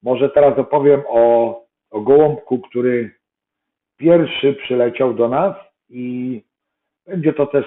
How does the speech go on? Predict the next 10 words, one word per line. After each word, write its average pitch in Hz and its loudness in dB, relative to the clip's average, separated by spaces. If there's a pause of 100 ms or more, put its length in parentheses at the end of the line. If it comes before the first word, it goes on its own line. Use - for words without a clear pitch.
wstęp 151 -8
do 120 2 (460)
praktycznie 123 -6
głównego, 123 -2 (440)
że 113 -10
tak 113 -6
powiem, 127 -2
tematu 135 -2
naszego 104 -10
dzisiejszego 113 -6